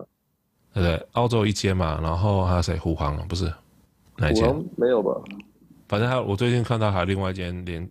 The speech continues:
Speaker 1: 廉价航空也要收了。
Speaker 2: 哦。
Speaker 1: 对啊。好，所以其实还是很多，会，很，会影响很多人啊。啊，这些，而且尤其是这些公司都是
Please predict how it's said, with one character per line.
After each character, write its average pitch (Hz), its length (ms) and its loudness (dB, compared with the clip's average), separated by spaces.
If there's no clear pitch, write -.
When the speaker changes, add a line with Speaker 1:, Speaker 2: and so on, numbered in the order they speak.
Speaker 1:
廉 92 100 -4
价 95 140 -2
航 87 100 0
空 90 220 -2
也 76 180 -4
要 90 120 2
收 76 280 -2
了。 71 200 -6
Speaker 2:
哦。 92 260 -2
Speaker 1:
对 98 140 -2
啊。 - 180 -10
好， 85 160 2
所 113 180 2
以 117 240 -2
其 101 200 2
实 90 480 0
还 - 160 -2
是 160 160 2
很 98 160 2
多， 101 120 2
会， 127 160 0
很， 95 160 -2
会 135 240 0
影 110 100 4
响 95 140 4
很 78 80 -2
多 90 180 2
人 73 180 -2
啊。 73 220 -10
啊， 78 120 2
这 117 140 0
些， 120 260 2
而 95 100 2
且 110 80 0
尤 101 180 2
其 101 160 -2
是 101 140 0
这 104 220 2
些 90 440 0
公 92 240 2
司 90 360 0
都 90 200 0
是 90 400 -2